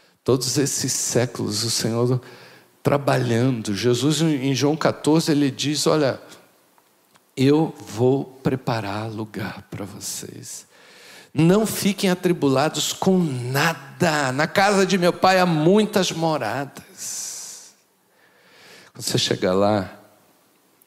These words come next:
a primeira coisa que você vai dizer pro Senhor, "Senhor, se tiver que passar tudo de novo,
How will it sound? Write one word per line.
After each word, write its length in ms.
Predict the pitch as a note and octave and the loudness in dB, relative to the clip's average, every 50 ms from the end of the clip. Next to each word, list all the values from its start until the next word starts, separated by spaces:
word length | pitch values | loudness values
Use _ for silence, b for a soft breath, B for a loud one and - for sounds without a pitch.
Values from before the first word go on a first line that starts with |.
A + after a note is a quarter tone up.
| _ _ _ | _ _ _
a 20 | - | -8
primeira 300 | - A2+ C3+ F3 F3 D3 | -4 0 2 2 2 2
coisa 180 | - D3 C3 | 0 -2 -2
que 60 | - - | -2 -2
você 60 | B2+ | -2
vai 180 | A#2+ A#2+ A2+ | -2 -2 -2
dizer 640 | G#2+ G2 G2 F#2 F2 F2+ F#2 F#2+ F#2+ F#2+ G#2 A2 - - - _ _ _ _ _ _ - | -2 -4 -6 -6 -6 -4 -2 0 0 0 -2 -4 -10 -16 -20 _ _ _ _ _ _ -8
pro 160 | - A#2 A2+ | -4 -4 -2
Senhor, 560 | - - - A2 G2 F#2 E2+ D2 D2+ D2+ - - - _ _ _ _ _ _ _ _ _ - - _ _ - _ _ _ _ _ _ _ _ _ - | -2 -2 -2 -2 -4 -4 -8 -8 -10 -12 -14 -16 -20 _ _ _ _ _ _ _ _ _ -20 -20 _ _ -20 _ _ _ _ _ _ _ _ _ -10
"Senhor, 360 | - - A#2+ A#2 A#2+ A2+ - | -4 -2 0 0 0 0 -2
se 260 | - - - - B2 | -4 -4 -4 -6 -6
tiver 260 | - - G#2 G#2+ A#2+ A#2+ | -6 -4 0 0 0 0
que 60 | - | 0
passar 360 | - G#2+ G2+ - - A#2+ A2 | -2 -2 -2 -2 -2 -4 -4
tudo 200 | - - E3 D#3 | -4 -4 -6 -4
de 140 | - D3+ B2+ | -4 -6 -6
novo, 480 | G#2 F#2+ G2 G2 - - - - - | -4 -2 -2 -2 -2 -4 -10 -18 -20